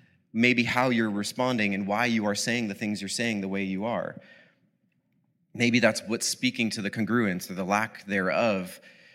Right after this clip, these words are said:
But wouldn't it be better if there was a little bit more congruence, a little bit more integrity in, like, the way that we intend something and that it actually is received that way? I think understanding the principle of communication can help us,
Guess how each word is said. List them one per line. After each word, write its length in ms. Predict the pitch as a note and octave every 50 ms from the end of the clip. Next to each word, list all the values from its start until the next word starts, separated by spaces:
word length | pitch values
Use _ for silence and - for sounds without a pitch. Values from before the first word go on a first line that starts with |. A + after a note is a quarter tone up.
| - _ _ _ _ _ _ _ _ _ _ _
But 380 | - C#3 - - - - - - _ _ _ -
wouldn't 200 | C3 D#3+ G3 A3+
it 80 | A3
be 80 | A3 A3
better 400 | D3+ - - A#2+ B2 - D3 D#3
if 160 | C#3+ B2+ -
there 100 | - B2+
was 600 | G#2+ F#2 G2 G#2 A2+ A#2+ B2 - - - - - _
a 60 | B2
little 180 | B2+ B2 B2+ C3
bit 140 | A2+ B2+ -
more 200 | B2 B2 B2 A#2+
congruence, 500 | - - A#2 G#2+ A#2+ B2 B2+ A#2+ A#2 A#2
a 20 |
little 160 | A2 A#2 A#2+
bit 120 | A2 A#2 -
more 140 | A2+ A2
integrity 640 | G#2 G2 - - - A#2+ G#2+ A#2 A#2+ A#2 A#2 A2+ A2 F2+
in, 140 | G#2 G2+
like, 240 | G2+ G2 F#2 F#2 - - - - - - _ _ _ - G2 -
the 80 | - A#2+
way 160 | A#2+ C#3 D3
that 120 | C3+ D3
we 120 | A#2+ B2+ A#2
intend 400 | A2 G#2+ - - B2+ B2 B2+ A#2+
something 420 | - C3+ B2 A#2 - B2+ B2 A#2+
and 140 | A2 G#2 G2+
that 100 | G2+ G2+
it 80 | G2+ -
actually 360 | D#2+ G#2 G#2 - - B2+ A#2
is 100 | G#2+ F#2
received 600 | F#2+ F2 - - - G#2+ G#2+ A#2 A#2 A2+ - - - _ _ _ _ _ _ _ _ _
that 200 | - A2+ - -
way? 360 | A2 G#2 G#2+ A#2+ B2+ B2 A#2+ - _ _ _ _ _ _ _ _ _ _ _ _ _ _ _ _ _ _ _ _ _ - _ -
I 80 | G2+
think 260 | - - F3 F3+ F#3
understanding 640 | G3 F#3 D#3+ D3+ - - - C#3+ C3+ C#3+ C#3+ C#3 C3 A#2+
the 60 | G#2+
principle 460 | F#2 - - C3+ C3 - A#2+ A2 G#2+
of 100 | G#2 F#2+
communication 760 | - - A2+ G#2 G2+ - - B2+ B2+ B2 - - A2 G2 F#2+
can 140 | - A2+ F#2
help 300 | E2+ F2 A2+ A#2+ G#2+ -
us, 380 | F2 E2+ F2 - - - -